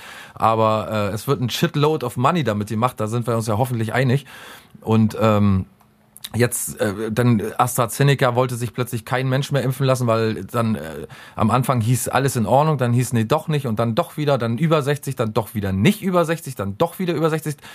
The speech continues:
dann Obdachlose, dann weiß ich und so. Man, we-, weißt du, dieses ganze Hin und Her hat mich nicht gerade, äh, positiver gestimmt auf diese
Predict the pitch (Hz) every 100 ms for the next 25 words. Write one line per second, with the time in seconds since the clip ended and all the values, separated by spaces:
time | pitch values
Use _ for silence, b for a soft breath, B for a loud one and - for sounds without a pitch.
0 | B - 107 - 170 - 151 151 156 139
1 | 123 113 113 123 147 B B 139 139 127
2 | 120 120 87 85 113 113 110 131 147 151
3 | 135 135 139 165 156 147 156 131 131 120
4 | 127 120 - - 117 185 - 127 127 123
5 | 117 113 57 64 65 - 69 - 135 127
6 | 120 90 87 90 - 85 82 80 - 87
7 | 85 78